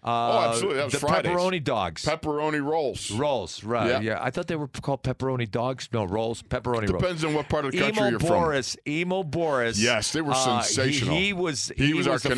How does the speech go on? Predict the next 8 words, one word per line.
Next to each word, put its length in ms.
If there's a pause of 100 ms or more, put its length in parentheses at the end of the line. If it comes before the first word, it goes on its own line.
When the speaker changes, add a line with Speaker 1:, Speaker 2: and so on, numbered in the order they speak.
Speaker 2:
connection. 280
Speaker 1:
he 140
was 160
our 100
connection. 680 (360)
And 180
then, 380
uh, 340